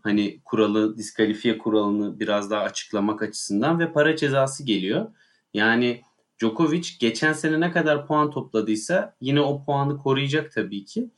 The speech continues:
İki-, covid'den dolayı iki bin on dokuz ve iki bin yirmide eğer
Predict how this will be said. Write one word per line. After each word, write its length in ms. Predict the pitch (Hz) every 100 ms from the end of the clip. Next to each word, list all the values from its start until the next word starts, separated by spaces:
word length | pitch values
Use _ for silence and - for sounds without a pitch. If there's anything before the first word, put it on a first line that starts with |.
| _ _ _
İki-, 440 | 107 - 123 120 -
covid'den 1000 | 131 123 143 - 110 113 110 110 123 131
dolayı 320 | 123 110 120
iki 360 | - - - 123
bin 100 | 123
on 300 | - 143 139
dokuz 400 | 117 - 131 117
ve 80 | 110
iki 280 | 107 120
bin 180 | 120 120
yirmide 640 | 110 117 120 120 117 127 -
eğer 360 | 110 107 101